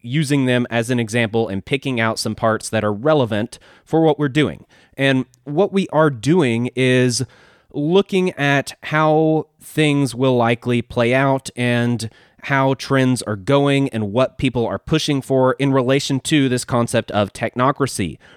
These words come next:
By this point, especially in this season and, uh, kind of the, the intermittent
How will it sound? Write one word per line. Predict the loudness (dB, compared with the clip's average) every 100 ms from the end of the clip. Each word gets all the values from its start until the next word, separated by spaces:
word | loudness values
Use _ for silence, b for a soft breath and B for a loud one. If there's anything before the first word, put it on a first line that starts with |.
| b
By | -2 0
this | 2 0
point, | -2 0 2 0 -2
especially | -4 0 0 0 0
in | 2
this | 0 0
season | 0 0 0 0 -2 b b b -4
and, | 0 2 0 -2 -2
uh, | 2 2 2
kind | 0 0
of | 0
the, | -2 -6 -18
the | -10 -2 -2 -2 -2
intermittent | -2 0 2 2 0 0 -2 -4 -14